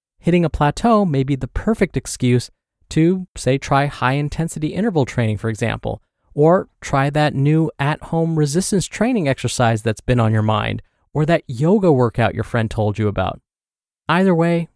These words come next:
try something new to jumpstart that metabolism again.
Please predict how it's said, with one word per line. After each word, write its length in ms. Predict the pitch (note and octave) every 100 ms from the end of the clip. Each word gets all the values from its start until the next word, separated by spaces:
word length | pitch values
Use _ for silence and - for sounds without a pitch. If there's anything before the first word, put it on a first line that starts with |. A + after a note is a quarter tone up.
| _
try 240 | - A3
something 440 | G#3+ F3+ E3 D3 C3+
new 160 | C3
to 140 | A#2+ G2
jumpstart 680 | G2+ D3+ D#3 - D#3 C#3+ -
that 160 | A2+
metabolism 720 | A#2+ - C#3+ B2+ A2+ G#2+ G2 G2+
again. 340 | G2+ F2+ G#2+